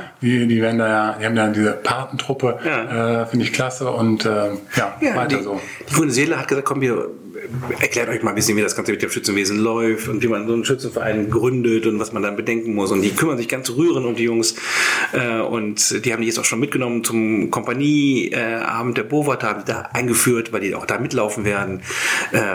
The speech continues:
Speaker 2: weil die auch eine Jägertrupp ja, äh, Uniform tragen. Und, äh, ja, die, die, der, ich weiß nicht, ob das so gute Vorbilder sind, die grüne Seele, aber, äh, sagen wir mal so, lustig sind sie alle mal. Äh, und, äh, das sind natürlich auch Jungs, die kennen natürlich Schützenwesen von der Muttermilch an, ähm, und dementsprechend,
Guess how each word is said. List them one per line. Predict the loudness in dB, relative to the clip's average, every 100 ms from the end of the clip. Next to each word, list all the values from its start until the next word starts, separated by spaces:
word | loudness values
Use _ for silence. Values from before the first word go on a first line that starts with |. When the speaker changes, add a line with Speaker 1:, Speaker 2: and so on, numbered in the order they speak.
| -2
Speaker 2:
weil | -2
die | -2
auch | 0
eine | 2
Jägertrupp | 2 2 -2 -4 -6
ja, | -6 -6 -4
äh, | 0
Uniform | 2 2 0 -2
tragen. | -2 -2 -4 -4
Und, | -2 0 2
äh, | 2 0 0
ja, | 0 -2
die, | -4 -4 -2
die, | -2 -2
der, | -2 -4 -8 -4 0 0 0
ich |
weiß | 0
nicht, | -2
ob | -2
das | 0
so |
gute | 0 0
Vorbilder | 0 2 2 2
sind, | 0
die | -2
grüne | 0 0
Seele, | 2 2 0 0
aber, | 0 2 2
äh, | 0 0
sagen | 2 2
wir |
mal | 4 4
so, | 4
lustig | 4 4 4 4 2 2
sind | 2 2
sie | 2
alle | 2
mal. | 0 0 0 -2 -4 -4 -4 -2 0
Äh, | 0 2 0 0
und, | -2 0 0 -2 0 0
äh, | 0 -2
das | -2 0
sind | 0
natürlich | 0 -2
auch | -2
Jungs, | 0 -2
die |
kennen | -2 -2
natürlich | -2 0
Schützenwesen | 0 0 0 0 0 -2
von | -2 -2
der | -2
Muttermilch | -4 -4 -4 -4 -4
an, | -4 -4 -2
ähm, | -2 -2 -6 -2
und | 0
dementsprechend, | 0 0 -4 -6 -12